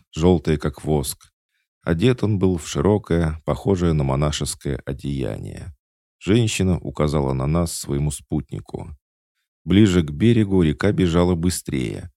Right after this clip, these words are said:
и мы поплыли, стараясь держаться поближе, чтобы, если нужно, помочь друг другу. Действительно, силы скоро изменили мне. Члены окоченели от холодной воды,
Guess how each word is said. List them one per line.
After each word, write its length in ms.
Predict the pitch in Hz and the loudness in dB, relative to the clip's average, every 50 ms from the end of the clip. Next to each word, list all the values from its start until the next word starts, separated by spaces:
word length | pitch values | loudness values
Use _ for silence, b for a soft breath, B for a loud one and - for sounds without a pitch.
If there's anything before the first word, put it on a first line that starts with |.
| _ _ _ _ _ | _ _ _ _ _
и 100 | - 90 | -2 2
мы 200 | 110 135 151 - | 4 6 4 4
поплыли, 640 | - - 95 87 - 104 113 123 113 101 98 92 85 | 6 4 4 4 4 4 4 4 6 6 4 2 2
стараясь 520 | 87 - - 90 90 90 113 104 92 - - | 0 -2 0 2 4 4 4 4 2 2 2
держаться 520 | - 85 76 73 90 95 87 - - 82 | 2 2 2 4 2 2 2 0 -4 -6
поближе, 720 | - - 80 76 78 87 95 90 80 67 67 - 50 - - 65 | -2 -2 -2 0 0 0 0 2 0 0 -2 -6 -10 -10 -10 -14
чтобы, 340 | - - - 78 73 78 78 | -12 -10 -8 -4 -2 -2 0
если 280 | 73 71 - - 76 | -2 -2 -4 -2 -2
нужно, 460 | 82 98 117 107 92 82 90 85 78 - | 0 2 2 0 0 0 0 0 0 0
помочь 440 | - 82 90 101 92 80 67 - - | -2 -2 0 2 0 0 0 -2 -6
друг 220 | - - - 60 60 | -8 -10 -10 -8 -8
другу. 540 | - 64 62 53 50 - 50 50 - - - _ _ _ _ _ _ _ _ _ _ _ | -6 -6 -6 -6 -6 -8 -10 -10 -12 -14 -16 _ _ _ _ _ _ _ _ _ _ _
Действительно, 880 | - 123 - - - 117 127 123 - 92 80 71 62 55 50 50 - - - _ | -6 -4 -4 -2 0 2 2 2 2 0 0 0 -2 -4 -6 -8 -10 -12 -16 _
силы 420 | - - - - - - - 104 90 | -14 -10 -6 -4 -2 0 0 0 -2
скоро 400 | - - - 90 92 87 90 82 | -4 -4 -2 0 2 2 2 2
изменили 540 | 76 - 80 76 71 71 67 64 - - | 0 0 -2 -2 -2 -2 -2 -4 -6 -6
мне. 440 | 50 50 50 50 50 50 - 82 78 - _ _ _ _ _ _ _ _ _ | -8 -8 -10 -10 -10 -10 -12 -14 -16 -18 _ _ _ _ _ _ _ _ _
Члены 540 | - - - - 107 113 110 98 90 82 - - | -10 -8 -2 0 2 4 4 4 4 2 2 -2
окоченели 720 | 73 69 - 78 - - - 90 90 87 82 71 69 - - | -4 -4 -2 -4 -4 0 0 2 4 4 4 2 0 -2 -4
от 140 | - 69 - | -6 -8 -8
холодной 480 | - - 71 73 73 67 58 60 62 | -6 -4 -2 0 0 -2 -2 -4 -4
воды, 560 | 64 69 78 85 90 110 123 127 120 107 92 | 0 2 2 2 2 2 0 2 2 0 0